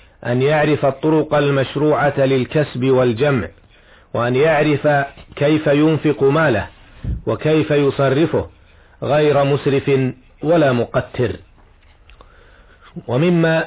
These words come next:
نبهنا إليه هذا الحديث هو النهي عن إضاعة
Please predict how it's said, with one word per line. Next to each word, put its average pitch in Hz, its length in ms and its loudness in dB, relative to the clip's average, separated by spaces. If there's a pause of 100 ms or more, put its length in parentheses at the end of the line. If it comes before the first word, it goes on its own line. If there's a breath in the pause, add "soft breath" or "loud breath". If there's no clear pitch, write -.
نبهنا 156 680 0
إليه 147 640 2
هذا 139 100 2
الحديث 131 520 0 (640)
هو 156 400 2 (260)
النهي 151 600 2
عن 139 260 -2
إضاعة 139 440 0